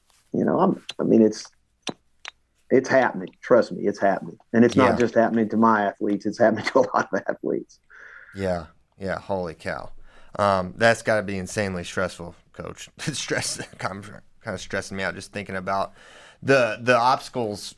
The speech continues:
Speaker 2: you know, when you develop a guy and then, okay, they can just get their pick of the litter. And it's, it's something where, I mean, I'm sure you're doing this as well, but, like, a lot,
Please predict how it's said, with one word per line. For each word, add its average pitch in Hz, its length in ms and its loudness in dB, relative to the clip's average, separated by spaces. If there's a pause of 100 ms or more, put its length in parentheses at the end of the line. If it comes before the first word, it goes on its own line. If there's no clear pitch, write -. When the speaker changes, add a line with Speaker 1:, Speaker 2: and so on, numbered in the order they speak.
Speaker 2:
you 120 100 -4
know, 107 80 -2
when 107 140 -4
you 101 100 -6
develop 104 400 -2
a 98 60 -4
guy 95 260 -2
and 95 180 -8
then, 92 300 -8 (120)
okay, 98 560 -4
they 107 120 -6
can 98 120 -6
just 92 180 -12
get 104 140 -8
their 101 120 -4
pick 110 220 -6
of 107 80 -4
the 110 60 -2
litter. 127 120 0
And 147 240 0
it's, 135 260 -4
it's 147 160 -6
something 175 340 2
where, 151 300 2 (580)
I 127 120 4
mean, 127 140 2
I'm 127 80 2
sure 127 180 0
you're 127 200 2
doing 120 320 0
this 113 180 -4
as 98 140 -6
well, 135 320 2
but, 110 160 -4
like, 110 220 -4 (260)
a 117 120 0
lot, 120 260 -2